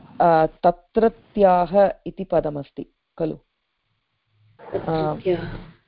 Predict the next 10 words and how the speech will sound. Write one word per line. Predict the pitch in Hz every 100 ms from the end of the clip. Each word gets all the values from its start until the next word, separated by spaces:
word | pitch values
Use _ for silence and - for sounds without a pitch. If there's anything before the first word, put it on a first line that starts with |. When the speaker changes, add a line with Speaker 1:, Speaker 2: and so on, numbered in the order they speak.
| -
Speaker 1:
उम्, | 185 156
तत्रत्याः | - 165 - - 208 202 - 202 185 175
इत्युक्ते | 202 196 196 180 - 196
तत्र, | 247 190 - 202 - - _ -
आ, | 85 80
तत्रत्य | 82 - 165 - _ - 185 185 _ _ - 202 220 - 175
इति | 165 185 185 185 - 180
पदमस्ति, | 170 156 143 _ 156 214 - 165
आ, | 147 143
पुल्लिङ्गे। | 139 165 151 151 135 151